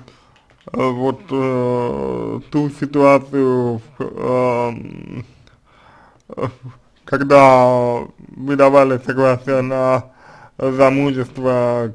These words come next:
к, э, к при-, к примеру, и прочее, прочее, прочее. А вот с этими вещами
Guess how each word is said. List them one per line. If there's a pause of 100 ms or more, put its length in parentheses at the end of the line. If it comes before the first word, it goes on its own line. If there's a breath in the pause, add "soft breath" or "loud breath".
к,
э,
к
при-,
к
примеру,
и (240)
прочее,
прочее,
прочее. (600 soft breath)
А
вот
с
этими
вещами